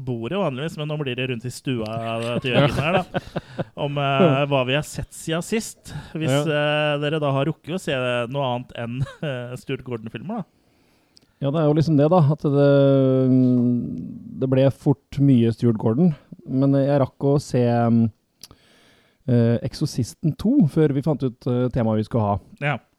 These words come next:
Speaker 3: Tok en
Speaker 1: Kjetteren.
Speaker 3: Ja, Kjetteren, ja.
Speaker 1: Ja.
Speaker 3: Tok et gjensyn med den, han hadde jeg ikke sett på mange, mange herrens år.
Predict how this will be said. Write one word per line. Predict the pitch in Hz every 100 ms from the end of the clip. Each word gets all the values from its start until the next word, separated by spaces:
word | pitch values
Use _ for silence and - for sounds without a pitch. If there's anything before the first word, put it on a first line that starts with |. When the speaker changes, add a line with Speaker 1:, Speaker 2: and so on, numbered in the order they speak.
| - -
Speaker 3:
Tok | - 117
en | 127 117
Speaker 1:
Kjetteren. | 123 185 190 _ _ _ -
Speaker 3:
Ja, | 139 170
Kjetteren, | 196 180 - 131 160 196
ja. | 170 -
Speaker 1:
Ja. | 131 190 _ _ -
Speaker 3:
Tok | -
et | 127
gjensyn | 151 113 127 117
med | 127
den, | 127
han | 131
hadde | 123 110
jeg | 107
ikke | -
sett | 113
på | 113
mange, | 110 104
mange | 107 104 104
herrens | 107 107
år. | -